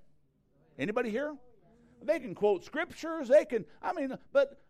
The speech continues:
you watch their life for a little while and you say, "Where the heck, where's the scripture?" Does anybody know anybody like that?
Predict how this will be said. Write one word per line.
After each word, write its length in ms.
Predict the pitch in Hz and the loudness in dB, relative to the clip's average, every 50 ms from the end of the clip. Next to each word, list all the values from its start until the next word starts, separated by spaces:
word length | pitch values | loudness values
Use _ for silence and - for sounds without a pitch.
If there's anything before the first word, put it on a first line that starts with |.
| _ _ _ _ - | _ _ _ _ -6
you 160 | 196 233 262 | -4 -4 -2
watch 400 | 240 254 277 330 311 - - - | 0 2 2 2 2 0 -2 -6
their 160 | 285 277 269 | -4 -4 -2
life 300 | 254 269 285 330 320 - - | -2 -2 -2 -2 -4 -4 -2
for 100 | 233 220 | -2 0
a 40 | 214 | 0
little 180 | 220 214 202 | 0 -2 -2
while 220 | 202 220 226 226 220 | 0 0 0 0 -2
and 100 | 220 233 | -4 -8
you 60 | 240 | -8
say, 200 | - - 262 247 | -2 0 0 0
"Where 500 | 240 185 185 190 233 269 320 349 359 370 | 0 -4 -10 -8 -6 -2 -2 -2 -2 -2
the 160 | 370 370 311 | -2 -4 -4
heck, 220 | 254 339 427 381 - - - _ _ _ _ _ _ _ _ _ _ _ _ _ _ _ _ _ _ | -4 -4 -6 -8 -10 -16 -20 _ _ _ _ _ _ _ _ _ _ _ _ _ _ _ _ _ _
where's 380 | 240 285 370 466 480 466 349 | -6 -2 2 2 2 2 0
the 120 | - 494 381 | -4 -8 -8
scripture?" 600 | - - 480 466 - - - 294 254 202 - - - - _ _ _ _ _ _ _ _ _ _ _ _ _ _ - | -4 -4 -4 -4 -4 -6 -4 0 0 0 0 -4 -14 -20 _ _ _ _ _ _ _ _ _ _ _ _ _ _ -12
Does 120 | 147 151 | -4 -4
anybody 260 | 233 254 254 262 254 | -2 6 6 6 6
know 140 | 254 254 262 | 6 0 -2
anybody 240 | 262 262 269 262 262 | -2 -2 -2 0 0
like 160 | 269 277 262 | 0 0 0
that? 280 | 262 269 285 302 - | 0 0 0 0 -2